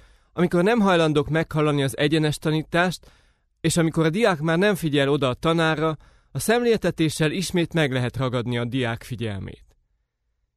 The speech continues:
Ilyenkor például érdemes elmesélni egy történetet,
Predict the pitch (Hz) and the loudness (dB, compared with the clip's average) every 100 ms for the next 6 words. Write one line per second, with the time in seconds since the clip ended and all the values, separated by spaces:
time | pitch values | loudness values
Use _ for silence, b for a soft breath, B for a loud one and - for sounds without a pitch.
0 | _ _ _ _ - 240 208 165 170 170 | _ _ _ _ 0 2 2 2 2 2
1 | 180 170 165 180 214 180 156 147 170 156 | 2 4 4 4 4 2 0 0 0 2
2 | 143 - 135 127 120 - 170 156 160 151 | 0 -2 -2 -2 -2 0 0 2 -2 -2
3 | - - | -2 -6